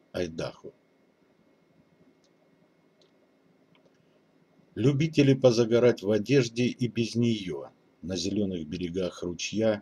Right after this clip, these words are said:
Швабенгербах в английском парке Мюнхена.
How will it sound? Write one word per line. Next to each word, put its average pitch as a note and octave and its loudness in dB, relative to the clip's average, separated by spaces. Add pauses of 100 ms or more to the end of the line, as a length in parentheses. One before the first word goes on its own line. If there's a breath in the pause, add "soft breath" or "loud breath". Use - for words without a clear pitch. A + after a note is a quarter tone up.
(600 soft breath)
Швабенгербах E2 -4 (480)
в E2+ -12
английском D#2+ -8
парке - -2
Мюнхена. F#2+ -10